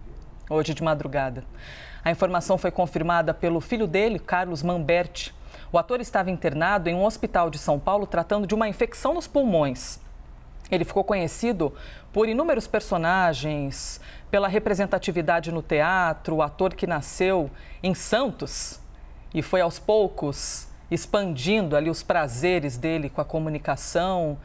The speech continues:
se jogou no teatro, se jogou no cinema, também na televisão, fez inúmeros personagens, levando em conta a novela Vale Tudo na Rede Globo,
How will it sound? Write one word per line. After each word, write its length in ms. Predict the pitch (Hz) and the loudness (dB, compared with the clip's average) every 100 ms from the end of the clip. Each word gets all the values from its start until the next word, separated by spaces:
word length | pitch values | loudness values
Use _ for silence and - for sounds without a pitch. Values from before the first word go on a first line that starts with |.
| - - | -16 -12
se 160 | - 220 | -2 2
jogou 240 | 190 180 | 2 2
no 120 | 170 | 0
teatro, 680 | - 147 170 170 147 - 147 | 0 0 2 2 -2 -4 -6
se 160 | 196 | -2
jogou 260 | 170 160 175 | 0 0 0
no 80 | 160 | -2
cinema, 760 | - 131 135 165 160 139 135 131 | -6 -6 -4 -2 -2 -4 -6 -4
também 340 | 165 147 170 | -2 0 0
na 120 | 160 | -2
televisão, 800 | - 151 143 127 120 165 175 165 156 - - - - | -4 -4 -4 -4 -4 -2 -2 -4 -8 -14 -16 -14 -4
fez 460 | 208 202 190 - | 0 0 0 0
inúmeros 420 | 214 277 277 185 | 2 2 2 -2
personagens, 1200 | - 180 - 165 175 175 135 151 143 127 - - - - - - - - - - | -2 -2 0 2 4 2 0 -2 -4 -4 -8 -8 -12 -16 -18 -18 -18 -18 -18 -6
levando 240 | - 165 180 | 0 0 0
em 60 | |
conta 240 | 170 175 170 | 2 2 4
a 20 | |
novela 260 | 160 165 170 | 4 4 4
Vale 220 | 165 151 | 2 0
Tudo 400 | - 196 202 151 | -2 0 0 0
na 120 | 147 | -2
Rede 260 | 139 160 147 | -2 -2 -2
Globo, 720 | 160 196 190 147 151 143 135 | 2 4 4 2 -2 -2 -4